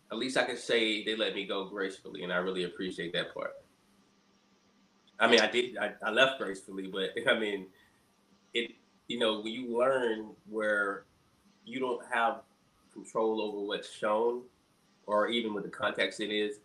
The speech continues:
I just, I'm just happy. Like, when people's like, "Oh, you gotta interview and tell your story," I'm like, "I'm just happy to let me exit stage right with, with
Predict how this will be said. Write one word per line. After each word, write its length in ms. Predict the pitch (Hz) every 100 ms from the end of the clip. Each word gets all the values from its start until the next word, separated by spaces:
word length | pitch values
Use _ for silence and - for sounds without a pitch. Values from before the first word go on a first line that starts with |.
| -
I 120 | 95
just, 340 | 95 95 - - _ -
I'm 180 | 104
just 160 | 92 -
happy. 380 | 92 90 90 - -
Like, 220 | 101 95 - _ -
when 100 | 110
people's 240 | 143 131
like, 120 | 113 110
"Oh, 100 | 139
you 100 | 131
gotta 180 | 139 117
interview 280 | 127 123 123
and 80 | 120
tell 100 | 113
your 160 | 110
story," 320 | - 127 117 - - -
I'm 120 | 139
like, 160 | 135 -
"I'm 160 | 135 120
just 160 | 110 - _ _ - -
happy 280 | 127 127 123
to 120 | 120
let 160 | 120 110
me 220 | 120 117 _ -
exit 260 | 117 - -
stage 340 | 117 113 101
right 320 | 110 110 107 - _ _ _ -
with, 260 | 104 98 - _ _ _ _ _ _ _ _ _
with 160 | 113